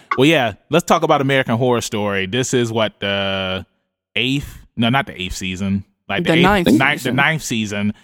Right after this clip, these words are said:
Speaker 1: And they recently just had their one hundredth episode, which was, in my opinion,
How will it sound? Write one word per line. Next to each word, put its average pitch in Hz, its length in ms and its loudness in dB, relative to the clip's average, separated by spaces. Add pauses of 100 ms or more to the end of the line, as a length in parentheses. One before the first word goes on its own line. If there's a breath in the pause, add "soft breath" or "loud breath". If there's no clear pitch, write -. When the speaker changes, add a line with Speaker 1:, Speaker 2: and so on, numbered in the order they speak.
(320 soft breath)
Speaker 1:
And 120 480 0
they 139 140 4
recently 135 460 2
just 123 220 -2
had 123 300 0
their 117 100 0
one 120 260 2
hundredth 123 380 0
episode, 98 640 -2 (280 soft breath)
which 139 320 2
was, 131 320 2
in 113 120 0
my 180 240 2
opinion, 185 520 2